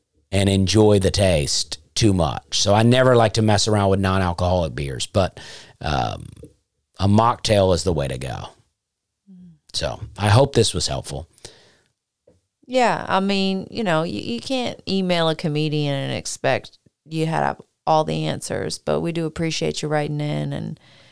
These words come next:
Speaker 2: and, uh, relating to Dusty's story. And I just, I just tell you, buddy, like, hang on, man. Don't let that devil tell you what to do.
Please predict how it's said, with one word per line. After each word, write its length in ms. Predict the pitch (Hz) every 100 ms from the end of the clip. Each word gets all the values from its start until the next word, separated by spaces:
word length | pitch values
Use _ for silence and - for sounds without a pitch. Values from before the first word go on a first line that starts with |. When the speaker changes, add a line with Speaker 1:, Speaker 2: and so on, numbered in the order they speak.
| _ _ _ _
Speaker 2:
and, 380 | 156 156 151 151
uh, 400 | 151 151 - -
relating 540 | 151 160 156 156 156
to 60 | 151
Dusty's 420 | 151 156 - 156
story. 420 | - 160 156 156
And 120 | 147 147
I 100 | 175
just, 320 | 226 - - -
I 160 | 139
just 300 | 196 202 -
tell 180 | 202 165
you, 120 | 160
buddy, 320 | 156 156 156 151
like, 360 | 147 147 - _ _ _ _
hang 300 | _ 190 214
on, 300 | 190 196 208
man. 240 | 156 156 160
Don't 160 | 180
let 160 | 214 233
that 180 | 240 214
devil 280 | 185 170 160
tell 180 | 170
you 100 | 156
what 140 | 147 143
to 80 | 147
do. 360 | 143 143 147